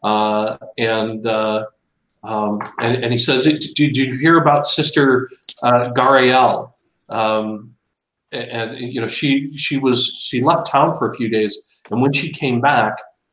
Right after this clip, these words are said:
uh, she was, uh, she was in bad shape. She was wounded. She was exhausted. Uh,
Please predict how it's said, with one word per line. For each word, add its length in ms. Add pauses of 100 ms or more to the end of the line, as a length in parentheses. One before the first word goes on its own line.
(120)
uh, 420
she 300
was, 400
uh, 200
she 160
was 160
in 140
bad 340
shape. 440 (300)
She 140
was 180
wounded. 680
She 220
was 140
exhausted. 880 (460)
Uh, 360